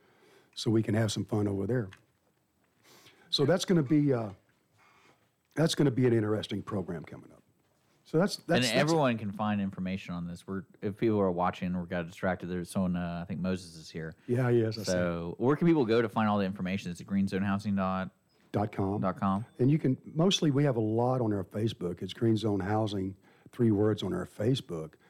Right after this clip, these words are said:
Speaker 1: that allows us to communicate daily because there's always updates that we give, whether it's myself giving 'em or, or Samantha or whoever's doing the work for us.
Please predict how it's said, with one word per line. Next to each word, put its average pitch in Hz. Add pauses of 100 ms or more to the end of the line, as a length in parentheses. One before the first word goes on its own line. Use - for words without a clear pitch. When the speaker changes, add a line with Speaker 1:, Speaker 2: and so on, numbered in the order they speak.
(220)
Speaker 1:
that 113
allows 113
us 101 (600)
to 113
communicate 123 (320)
daily 113
because 110
there's 139
always 139
updates 107
that 98
we 101
give, 104
whether 101
it's - (560)
myself 113
giving 110
'em 113
or, 95
or 90
Samantha 110
or 101 (360)
whoever's 131
doing 110
the 104
work 107
for -
us. -